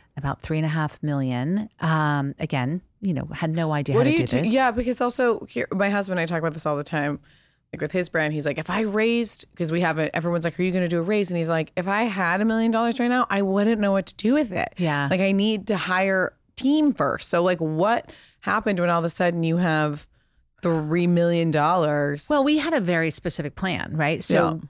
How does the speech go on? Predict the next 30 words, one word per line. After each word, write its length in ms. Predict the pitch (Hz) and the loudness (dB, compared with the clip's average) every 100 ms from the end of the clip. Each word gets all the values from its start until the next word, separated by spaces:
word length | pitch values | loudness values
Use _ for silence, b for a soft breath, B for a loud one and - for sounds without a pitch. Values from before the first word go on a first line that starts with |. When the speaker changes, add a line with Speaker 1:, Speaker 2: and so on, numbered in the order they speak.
| - | -6
Speaker 1:
because 600 | 220 - - 226 240 233 | -6 -4 -2 0 0 2
we 160 | 202 | 0
were 300 | 190 165 160 | 2 2 0
doing 560 | 143 170 156 147 139 139 | 0 0 0 0 -2 -4
so 440 | - - - 175 190 | -4 -2 -2 0 2
much 180 | 214 | 0
volume 500 | 170 143 143 131 123 | 0 -2 -2 -2 -4
out 120 | - 143 | -2 2
of 60 | |
this 160 | 143 143 | 2 2
Speaker 2:
Mm-hmm. 160 | 147 165 - | 0 -2 -2
Speaker 1:
tiny 280 | 196 208 196 | 0 2 2
little 160 | 170 | 0
cafe, 160 | 165 - | -4 -2
I 20 | |
mean, 100 | 165 | 0
I 40 | |
think 100 | 170 | 0
the 60 | 170 | -2
kitchen 360 | - 165 - 151 | -2 -4 -2 -4
was 180 | 139 151 | -2 -2
maybe 200 | 135 127 | -2 -2
twenty-five 360 | - 110 - | -4 -6 -6
square 160 | - - | -10 -12
feet. 220 | - - | -10 -4
Speaker 2:
Oh 40 | 165 | -2
my 140 | 127 | -2
God. 140 | - - | -2 -2
Speaker 1:
Like, 160 | - | 0
maybe. 480 | 202 170 - - | 0 0 -2 -8